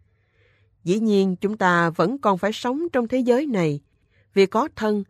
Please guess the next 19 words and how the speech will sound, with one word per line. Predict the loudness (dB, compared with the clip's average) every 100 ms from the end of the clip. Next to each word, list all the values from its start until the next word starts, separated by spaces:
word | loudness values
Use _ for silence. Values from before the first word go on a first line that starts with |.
| _
để | -2 4
được | 4 2
sinh | -4 -4
tồn, | -2 0 0 -4 _ _ _ 0
chúng | 0
ta | 0 -2
cần | 0 0 0
không | 0 -2
khí, | 0 0 0 -2 -8 _
ánh | -2 -2
sáng, | -2 -4 -4 -8 -12 _ _
mưa, | 4 6 6 4 _ _
thực | -6 -6
phẩm | 0 0 0 -4 -10 _ -2
và | 2 2
nhiều | 4 4 2 0
thứ | -4 -2
khác | -6 -2
nữa. | 0 0 -2